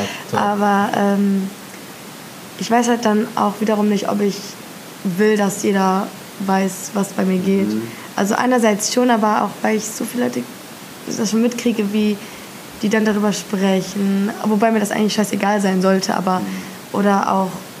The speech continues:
Speaker 1: Ist es selbst vielen
Speaker 2: Auge
Speaker 1: InfluencerInnen
Speaker 2: machen,
Speaker 1: nicht?
Speaker 2: <laughs> sag ich immer. Ja, natürlich
Speaker 1: Ist
Speaker 2: nicht.
Speaker 1: selbst denen nicht so. Du
Speaker 2: Irgendwo
Speaker 1: hast, ich werd, ich werd nicht ver-, ich, ich höre ja super viele Podcasts,
Speaker 2: Mhm.
Speaker 1: so. Ich höre zum Beispiel... Ähm,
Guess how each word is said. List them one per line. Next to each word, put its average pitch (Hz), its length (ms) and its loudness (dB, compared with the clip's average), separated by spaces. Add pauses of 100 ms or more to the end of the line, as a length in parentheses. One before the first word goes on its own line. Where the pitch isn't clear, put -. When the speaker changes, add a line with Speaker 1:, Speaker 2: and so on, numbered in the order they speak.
(100)
Speaker 1:
Ist 165 140 2
es 180 140 2
selbst 139 220 4
vielen 147 300 2
Speaker 2:
Auge 202 200 6
Speaker 1:
InfluencerInnen - 420 4
Speaker 2:
machen, 226 120 4
Speaker 1:
nicht? 214 120 6
Speaker 2:
<laughs> 294 220 2
sag - 20 6
ich 254 100 6
immer. 214 200 4
Ja, 196 140 4
natürlich 202 360 2
Speaker 1:
Ist - 140 0
Speaker 2:
nicht. 196 160 -2
Speaker 1:
selbst 147 400 2
denen 123 260 2
nicht 107 140 -4 (260)
so. 110 300 4 (260)
Du - 80 2
Speaker 2:
Irgendwo 226 420 6
Speaker 1:
hast, - 80 0 (420)
ich - 40 -8
werd, 131 260 2
ich 123 100 -6
werd 135 120 2
nicht 139 140 -2
ver-, 127 200 2 (180)
ich, 123 160 -4 (100)
ich 127 140 -4
höre 135 100 4
ja 131 120 6
super 143 300 2
viele 151 200 -2
Podcasts, 165 680 2
Speaker 2:
Mhm. - 60 -2
Speaker 1:
so. 143 280 4
Ich - 100 -6
höre 117 140 0
zum 120 140 -4
Beispiel... 117 680 0
Ähm, 107 220 -2